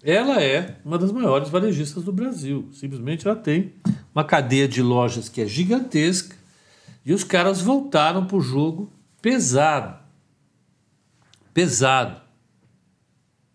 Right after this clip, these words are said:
Né? E os caras conhecem, sabem o que estão fazendo. Né?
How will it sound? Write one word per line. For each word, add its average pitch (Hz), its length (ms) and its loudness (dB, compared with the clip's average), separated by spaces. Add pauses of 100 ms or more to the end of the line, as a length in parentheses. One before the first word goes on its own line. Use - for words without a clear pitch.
(420)
Né? 113 280 -4 (460)
E 143 60 -4
os 139 80 -2
caras 113 280 0
conhecem, 208 640 0 (140)
sabem 131 380 0
o - 20 -4
que - 80 -14
estão 151 160 -4
fazendo. 123 500 -2 (540)
Né? 110 260 -8